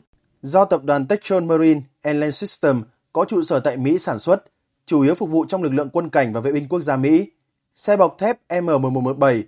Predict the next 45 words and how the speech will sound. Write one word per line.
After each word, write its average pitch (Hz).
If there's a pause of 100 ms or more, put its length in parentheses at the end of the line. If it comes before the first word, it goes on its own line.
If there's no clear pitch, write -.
(220)
được 156
trang 196
bị 170
hệ 143
thống 143
áo 139
giáp, 180 (220)
có 147
thể 185
mở 127
rộng 147
mô 151
đun 156
bên 151
ngoài 120 (140)
bằng 127
vật 127
liệu 143
composite, 147 (460)
giúp 127
cung 196
cấp 226
khả 135
năng 151
bảo 110
vệ 143
kíp 170
lái 143 (240)
trước 226
tên 175
lửa 131
đạn 120
đạo, 127 (440)
cũng 175
như 202
những 185
mối 151
đe 175
dọa 147
từ 117
các 170
loại 156
vũ 143
khí 135
nhỏ 139